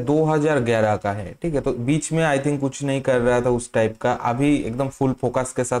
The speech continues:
प्रोजेक्ट जो है लाइव हो चुका है, तो अभी हम लोग इसको कर सकते हैं। टेस्टनेट फेज पे है फिलहाल,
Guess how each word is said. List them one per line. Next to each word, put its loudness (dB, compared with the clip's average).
प्रोजेक्ट 0
जो 0
है 0
लाइव 2
हो 2
चुका 0
है, 2
तो 0
अभी 0
हम -2
लोग 0
इसको -4
कर 0
सकते -2
हैं। -6
टेस्टनेट -2
फेज -2
पे -2
है 2
फिलहाल, 0